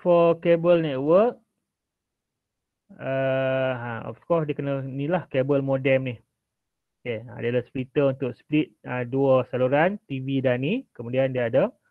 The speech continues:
ha, modem untuk nak, ha, ni dia punya data, tukar signal data dia. Okey, ha, ni contoh kabel modem. Alright,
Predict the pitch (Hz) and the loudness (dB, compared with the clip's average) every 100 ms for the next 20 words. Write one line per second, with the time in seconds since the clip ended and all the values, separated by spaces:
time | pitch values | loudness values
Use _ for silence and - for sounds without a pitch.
0 | _ _ _ _ - 117 117 123 139 175 | _ _ _ _ -14 -10 -4 0 6 8
1 | 170 127 127 147 147 131 131 127 _ _ | 6 2 -4 -2 -2 -2 -4 -6 _ _
2 | _ _ _ 123 123 123 123 135 127 123 | _ _ _ -8 -6 -6 -4 -4 -2 -4
3 | 127 120 113 120 107 - 120 123 - 120 | -2 0 0 0 -2 -4 0 0 0 -2
4 | 123 120 113 120 110 107 - _ _ _ | -2 -2 -2 -2 -2 -4 -10 _ _ _
5 | _ _ _ _ _ _ _ _ _ _ | _ _ _ _ _ _ _ _ _ _
6 | _ _ _ - 123 127 - 123 107 110 | _ _ _ -12 -8 -6 0 0 0 -2
7 | 113 120 127 120 113 120 123 120 120 123 | -4 -2 -2 -2 0 2 2 0 0 0
8 | 117 113 117 127 _ _ _ _ _ _ | 0 -4 -10 -16 _ _ _ _ _ _
9 | _ _ _ _ _ _ _ _ _ _ | _ _ _ _ _ _ _ _ _ _
10 | _ _ _ _ _ _ _ _ 156 147 | _ _ _ _ _ _ _ _ 6 6
11 | - | 4